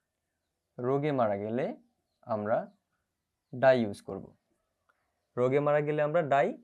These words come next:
of ব্যবহার করব। For example, he is died of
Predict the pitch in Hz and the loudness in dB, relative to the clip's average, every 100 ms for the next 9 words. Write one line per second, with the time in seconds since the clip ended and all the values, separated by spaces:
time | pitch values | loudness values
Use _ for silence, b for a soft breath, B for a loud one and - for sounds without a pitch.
0 | _ _ _ 135 135 117 98 98 101 95 | _ _ _ 2 4 2 2 -2 -8 -12
1 | - _ _ _ _ - 165 151 151 147 | -16 _ _ _ _ 2 4 4 0 0
2 | 135 127 131 _ 147 151 151 127 123 123 | 0 0 -6 _ -4 -2 -2 0 0 0
3 | 120 | 0